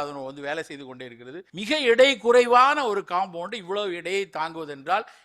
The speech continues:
இதை வச்சு எப்படி யோசிக்கலாம்னு அவர் எழுதின மொத பேப்பர்ல இருந்து இன்னைக்கு அதை வைத்து உலகின் பல்வேறு அறிவியல் வளர்ந்ததுனால அவர் மூன்று பேர் வேதியியலுக்கு வந்து அந்த நோபல் பரிசை வாங்குறாங்க. அதுல ஒரு பரிசு வாங்கினவர் ஜாகி. அப்ப அவர் வாங்க முடியுதுன்னா சத்தியமங்கலத்துல இருந்து வந்த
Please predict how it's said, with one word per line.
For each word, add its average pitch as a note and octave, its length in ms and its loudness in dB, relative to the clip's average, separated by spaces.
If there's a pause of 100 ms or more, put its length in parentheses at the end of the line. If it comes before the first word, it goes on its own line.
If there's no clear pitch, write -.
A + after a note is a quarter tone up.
(120)
இதை E3+ 160 -2
வச்சு F#3+ 240 -12
எப்படி F3+ 240 -10
யோசிக்கலாம்னு D#3+ 640 -10
அவர் C#3+ 180 -10
எழுதின D#3 260 -12 (100)
மொத C#3 200 -6 (140)
பேப்பர்ல D3 500 -10
இருந்து D3+ 260 -12 (180)
இன்னைக்கு E3 460 -10 (300)
அதை C#3 280 -6
வைத்து E3+ 420 -10
உலகின் D#3 440 -12
பல்வேறு A#3+ 640 2
அறிவியல் G3 460 -2
வளர்ந்ததுனால E3 600 -2 (200)
அவர் C#3+ 200 -6 (200)
மூன்று G3 400 -8
பேர் G#3 180 0 (240)
வேதியியலுக்கு D3+ 840 -10
வந்து C#3+ 180 -10 (200)
அந்த B2+ 220 -8
நோபல் C#3+ 260 -10
பரிசை B2+ 300 -10
வாங்குறாங்க. B2 500 -6 (420)
அதுல B2+ 300 -4
ஒரு E3 200 -6
பரிசு F3 320 -10
வாங்கினவர் C3+ 520 -8
ஜாகி. A2+ 260 -6 (140)
அப்ப C3 160 -2
அவர் F#3 360 4
வாங்க A#3 200 4
முடியுதுன்னா D#3+ 500 -4 (380)
சத்தியமங்கலத்துல D#3+ 600 -4
இருந்து D#3+ 200 -6
வந்த C#3+ 140 -8